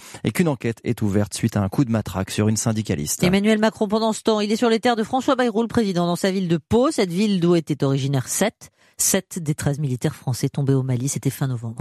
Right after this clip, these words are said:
Speaker 1: Une ville qui a donc été choisie pour accueillir le G cinq Sahel, sommet qui réunit cinq chefs d'État africains autour du président français pour évoquer l'opération Barkhane et la lutte contre la menace djihadiste en Afrique.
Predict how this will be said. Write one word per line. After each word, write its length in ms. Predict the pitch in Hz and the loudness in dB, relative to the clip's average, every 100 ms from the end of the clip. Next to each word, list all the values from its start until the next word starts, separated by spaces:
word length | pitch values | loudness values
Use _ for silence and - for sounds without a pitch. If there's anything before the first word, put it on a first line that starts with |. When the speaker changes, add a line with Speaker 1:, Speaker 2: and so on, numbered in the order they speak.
| 107 | -2
Speaker 1:
Une 100 | 104 | 0
ville 220 | 107 113 | 0 -2
qui 160 | - | 0
a 60 | 117 | 2
donc 240 | 113 127 | 2 0
été 180 | 113 127 | 0 0
choisie 380 | 123 117 113 120 | 0 0 0 0
pour 220 | 123 113 | 0 0
accueillir 460 | 123 - 127 143 131 | 0 0 0 0 0
le 120 | 117 | 2
G 180 | 110 147 | 2 2
cinq 380 | - 165 156 - | 2 0 0 -2
Sahel, 500 | - 131 143 185 175 | -2 0 0 0 -2
sommet 260 | - 120 | -2 -2
qui 120 | - | 0
réunit 320 | 107 107 107 107 | 0 2 2 0
cinq 320 | - 196 165 | 0 0 -2
chefs 260 | - 127 | -2 -2
d'État 320 | 104 107 117 107 | 0 0 0 0
africains 440 | 95 120 - 160 - - - - | -2 -4 -2 -2 -4 -16 -8 -4
autour 220 | 107 110 | -2 0
du 80 | 104 | 0
président 420 | - 104 104 117 | 0 0 0 -2
français 340 | - 101 - | -2 -4 -2
pour 180 | 139 113 | -2 -2
évoquer 320 | 107 107 - | 0 -2 0
l'opération 580 | 143 123 135 110 110 160 | 0 0 -2 -2 -2 -2
Barkhane 520 | 131 127 - 127 143 147 - - _ | -2 -4 -2 -2 -2 -4 -14 -20 _
et 100 | 190 | 2
la 120 | 180 135 | 4 2
lutte 220 | 135 - | 0 -2
contre 360 | - 113 - | -4 -2 -2
la 100 | 110 | 0
menace 300 | 110 117 120 101 | 0 0 -2 -2
djihadiste 440 | 110 117 120 - | 0 0 0 -2
en 100 | 110 | 0
Afrique. 420 | 135 - 170 180 | 0 0 -2 -4